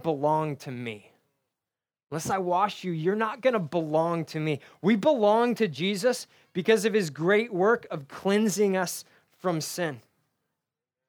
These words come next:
What he's tell-, what he's saying to Peter right there is, is it's symbolic. It's pointing toward a future that's going to happen in very short order at that point. And Jesus is pointing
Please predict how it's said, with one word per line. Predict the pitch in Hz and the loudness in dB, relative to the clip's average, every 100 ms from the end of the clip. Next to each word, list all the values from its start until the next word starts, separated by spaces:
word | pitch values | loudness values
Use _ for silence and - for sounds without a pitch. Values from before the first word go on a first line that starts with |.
| _ | _
What | 160 226 | 2 2
he's | 240 | 2
tell-, | 262 262 240 | 2 4 4
what | 247 | 2
he's | - | 2
saying | 269 254 | 2 2
to | 196 | 2
Peter | 240 262 | 2 2
right | 220 | 4
there | 226 | 4
is, | 208 175 | 2 -2
is | 170 - 254 | -10 -10 0
it's | 190 - | 0 0
symbolic. | - 233 185 240 233 202 | 0 2 4 4 4 0
It's | - | -4
pointing | - 240 247 233 | -2 0 2 0
toward | - 240 233 - - 175 | 2 4 4 0 -4 -2
a | |
future | - 233 247 - 247 | 0 2 2 2 0
that's | 214 - 151 | 2 0 0
going | 196 240 233 | 2 4 4
to | 208 | 4
happen | 226 226 208 | 2 2 0
in | 208 190 | 0 -2
very | 151 214 226 226 | 2 4 4 2
short | - 240 233 | 0 2 2
order | 190 214 220 | 2 2 2
at | 202 | 2
that | 185 165 | 0 -2
point. | 180 160 - _ _ _ _ _ _ _ | -4 -6 -8 _ _ _ _ _ _ _
And | 156 | -4
Jesus | 190 247 247 247 | -2 -2 -4 -6
is | 202 | -8
pointing | - 226 240 247 | -2 2 4 4